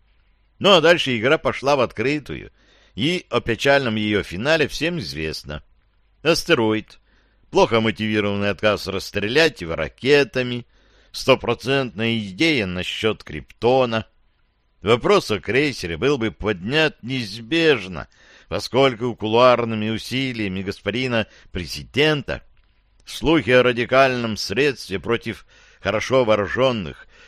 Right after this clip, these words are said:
космических пиратов с многочисленных космических поселений Вспомним макет базы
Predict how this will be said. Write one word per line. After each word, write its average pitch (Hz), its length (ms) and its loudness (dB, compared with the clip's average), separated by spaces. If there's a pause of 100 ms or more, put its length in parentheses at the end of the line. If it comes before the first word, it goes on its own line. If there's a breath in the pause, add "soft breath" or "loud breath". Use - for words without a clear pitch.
космических 101 720 -6
пиратов 113 560 4
с - 120 -10
многочисленных 107 840 -4
космических 98 920 -8 (260 soft breath)
поселений 104 680 -2 (680)
Вспомним 151 520 4
макет 117 360 0
базы 110 500 4